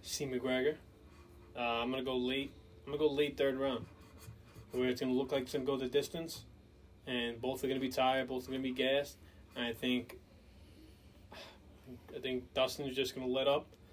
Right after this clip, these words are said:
just a little too much. Things gonna be a little more outgassed than Conor, um, just, just solely because Conor has so much, had so much time to really bu-,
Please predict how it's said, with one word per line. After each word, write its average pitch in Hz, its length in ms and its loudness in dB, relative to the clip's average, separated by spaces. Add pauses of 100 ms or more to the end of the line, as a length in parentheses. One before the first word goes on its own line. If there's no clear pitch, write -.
(180)
just - 140 -14
a - 40 -8
little 139 180 2
too 139 140 -4
much. 139 360 2
Things 135 200 -2
gonna 131 120 -2
be 131 100 0
a 131 40 -2
little 135 140 2
more 131 180 0
outgassed 131 480 2
than 147 100 -6
Conor, 165 340 -4 (880)
um, 117 560 -2 (120)
just, - 260 -4
just 151 360 6
solely 143 300 4
because 127 420 -2
Conor 127 300 -4
has 120 160 -6
so 131 140 -6
much, 123 360 -4
had 131 140 -4
so 139 160 -4
much 127 240 -6
time 117 400 -4 (1000)
to 120 340 2
really 131 340 4
bu-, 127 280 -2